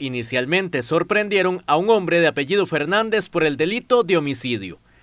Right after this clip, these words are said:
Los policías informaron que el segundo detenido es un sujeto de apellido Ríos, sobre el que pesaba una orden de captura por resistencia y quien al percatarse de la presencia policial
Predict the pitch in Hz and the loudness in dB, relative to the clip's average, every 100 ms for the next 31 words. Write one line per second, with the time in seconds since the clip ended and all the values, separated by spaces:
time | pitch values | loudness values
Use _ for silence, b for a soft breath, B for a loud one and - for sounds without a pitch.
0 | b b - 131 208 - 185 202 214 202 | b b -2 2 2 2 -2 -2 -2 0
1 | 165 170 165 196 208 190 175 170 143 113 | 0 0 -4 -4 0 0 0 -2 -6 -4
2 | 131 151 185 185 180 160 - 196 214 165 | -4 -2 -2 0 2 2 0 0 2 2
3 | 180 - 208 233 226 226 208 190 214 202 | 0 0 -2 -2 -4 -2 -2 0 0 0
4 | 165 175 196 160 170 151 190 226 - - | 0 0 0 2 2 2 2 2 0 -6
5 | b b b - 170 175 165 165 160 151 | b b b -4 2 4 4 2 0 0
6 | 147 139 131 185 180 180 165 160 151 185 | -2 -2 0 4 6 4 2 0 2 4
7 | 247 240 208 214 208 - 208 196 185 156 | 4 0 -2 -2 -2 -2 0 0 0 -2
8 | 147 151 180 214 - 202 160 151 165 170 | -2 0 -2 -6 -4 -2 -2 -4 -4 -6
9 | - 160 147 135 135 131 123 123 202 220 | -4 -4 -2 -4 -4 -4 -4 -2 0 0
10 | 190 110 95 127 117 113 113 185 170 123 | 0 -8 -6 -6 -6 -6 -2 -2 -2 -4
11 | 175 220 220 180 | -4 -2 0 2